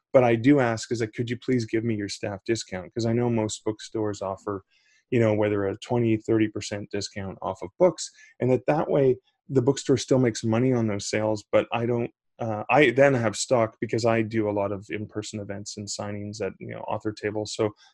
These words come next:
that way I have stock that I can sell, and, and no, I'm not making the full forty percent or fifty percent or whatever the margin is I would make on the, on the ones I had printed for myself. But, but at least I'm not screwing the local business. <laughs> At least the business owner recognizes that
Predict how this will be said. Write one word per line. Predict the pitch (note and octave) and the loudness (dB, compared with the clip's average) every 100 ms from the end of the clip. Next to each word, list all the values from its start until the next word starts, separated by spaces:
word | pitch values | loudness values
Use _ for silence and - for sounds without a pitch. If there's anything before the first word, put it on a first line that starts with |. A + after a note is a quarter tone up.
| - | 4
that | B2 | 6
way | B2 | 6
I | A2+ | 6
have | A2 G#2+ G2 | 4 2 0
stock | - F#2 F#2 - | -4 -4 -6 -6
that | F#2 | -6
I | F#2 | -6
can | F#2+ | -10
sell, | G#2+ - F2+ D#2+ | -12 -6 -4 -4
and, | F#2 F#2 - - | -6 -10 -14 2
and | D3+ | 6
no, | D3+ | 8
I'm | C3+ | 8
not | B2+ A#2 | 6 4
making | A2+ A2 | 0 -2
the | G#2 | -6
full | - G#2+ | -4 -4
forty | - G#2+ G#2+ | -4 -6 -6
percent | - - F#2 A2+ - _ _ _ _ | -10 -14 -12 -14 -20 _ _ _ _
or | G#2+ | -6
fifty | G#2 F#2+ A2 | -4 -8 -10
percent | G#2 G#2 G#2+ | -10 -8 -6
or | G2+ | -4
whatever | G#2+ G2+ | -4 -4
the | G2+ | -4
margin | G2+ G2 G2+ G2+ | -6 -6 -6 -6
is | G2+ | -4
I | F#2+ | -4
would | G#2 | -4
make | G#2 G2 | -6 -6
on | G2+ G2 | -8 -10
the, | F#2 F#2 | -12 -10
on | G#2 | -10
the | G#2 | -10
ones | G2+ G#2 | -10 -10
I | F#2+ | -10
had | G2 G#2 G2+ _ | -12 -16 -20 _
printed | G#2+ G#2 G2+ G2+ | -12 -12 -16 -14
for | G#2+ | -12
myself. | G2 G2 A2 G2+ - | -10 -10 -10 -12 -10
But, | G#2+ G2+ - _ _ - | -8 -8 -12 _ _ 2
but | B2+ | 4
at | A#2 | 4
least | B2 B2 - | 4 4 2
I'm | A2 G#2+ | -2 0
not | G#2+ G#2+ - | 0 0 0
screwing | - - A2+ G#2+ G#2 | -6 -2 0 2 0
the | G2 | -2
local | G2+ G#2 | -2 -2
business. | G2+ G#2 C3+ C#3 - - - | -2 0 0 -2 -8 -12 -20
<laughs> | - - - | -16 -8 4
At | C3+ | 4
least | A#2+ C3 C3 - - - - | 8 6 6 -6 -18 -4 0
the | |
business | A#2+ B2+ C3+ C#3+ - | 4 6 6 4 2
owner | A#2+ A2+ A2 | 2 2 2
recognizes | G#2+ A2 A2 A#2+ A2+ A2 G#2+ G#2+ | 4 2 2 0 0 0 0 -2
that | A2 | -2